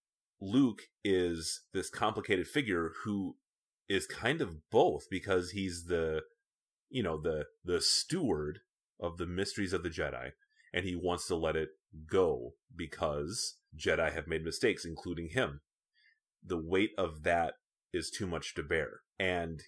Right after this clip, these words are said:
he needs the fresh blood in Rey to show him, like, "No, you can occupy this tradition meaningfully and with integrity,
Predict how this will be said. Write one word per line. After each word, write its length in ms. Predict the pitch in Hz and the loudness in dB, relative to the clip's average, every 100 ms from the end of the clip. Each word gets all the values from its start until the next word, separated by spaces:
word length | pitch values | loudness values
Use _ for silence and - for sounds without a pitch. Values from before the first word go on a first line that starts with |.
| - | -18
he 320 | - 113 107 | -6 -2 0
needs 460 | 98 107 113 92 | 2 0 0 -2
the 100 | 87 | -2
fresh 400 | - - 104 - | -4 2 2 2
blood 500 | 85 90 107 85 71 - _ _ _ | -2 2 4 4 2 -8 _ _ _
in 200 | 95 87 | -8 -2
Rey 440 | 90 107 78 69 - _ _ - | 4 4 4 0 -4 _ _ -8
to 80 | 98 | 0
show 260 | - 110 | 6 6
him, 80 | 98 | 6
like, 180 | 90 80 - | 2 -2 -6
"No, 180 | - 113 95 | -2 0 2
you 160 | 110 | 0
can 280 | 139 143 110 - _ - | -2 -2 -4 -6 _ 4
occupy 800 | 127 156 - 110 - 85 78 80 - _ _ - - _ - | 6 6 0 -6 -2 0 0 -4 -6 _ _ -20 -20 _ -4
this 240 | 107 107 | 2 2
tradition 680 | - - 95 107 - 78 69 - _ | 0 -2 0 2 0 -4 -10 -16 _
meaningfully 960 | 104 101 104 110 92 82 - 65 65 - _ _ _ _ | -10 -2 2 2 2 -4 -6 -8 -8 -16 _ _ _ _
and 180 | 101 98 | -2 4
with 180 | 107 123 | 6 4
integrity, 640 | 95 - 76 73 73 76 | 2 -4 -4 -4 -4 -6